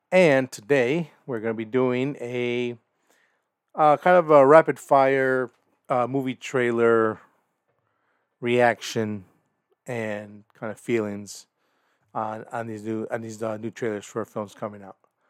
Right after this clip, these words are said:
Um, you know, there's a lot of, there's always a lot of trailers, a lot of different movies coming out, either straight to V O D, Tubi, uh, Paramount, whatever it is, and it's always hard to narrow it down. So I,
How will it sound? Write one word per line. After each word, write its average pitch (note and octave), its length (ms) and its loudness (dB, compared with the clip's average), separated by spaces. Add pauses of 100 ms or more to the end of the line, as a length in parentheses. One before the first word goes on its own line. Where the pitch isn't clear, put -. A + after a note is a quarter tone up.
(400)
Um, C3+ 480 4
you G3 80 -4
know, G3 100 2
there's F#3 200 8
a F3 40 2
lot F3 160 8
of, D#3 120 8
there's C#3 140 -6
always F#3+ 180 6
a D#3 40 2
lot D3+ 80 8
of C3+ 80 0
trailers, C3 320 -2
a A2+ 60 -10
lot A#2+ 140 4
of A#2 40 -2
different A2+ 220 -8
movies A#2 180 -8
coming A2+ 240 -10
out, A2+ 200 -4
either A#2 220 -6
straight B2+ 260 -2
to A#2+ 80 -6
V A#2+ 140 -6
O A#2+ 80 0
D, A#2 540 -10 (300)
Tubi, A#2+ 560 -10 (560)
uh, G#2+ 180 0
Paramount, A#2 640 2
whatever A2+ 540 -2
it G#2+ 80 -8
is, A2 200 -12
and A2 220 -16
it's A2 140 -20
always B2+ 160 -6
hard B2 160 -2
to A2+ 40 -6
narrow A#2 260 -4
it A2 100 -10
down. A2+ 340 -6
So - 160 -6
I, C3 320 0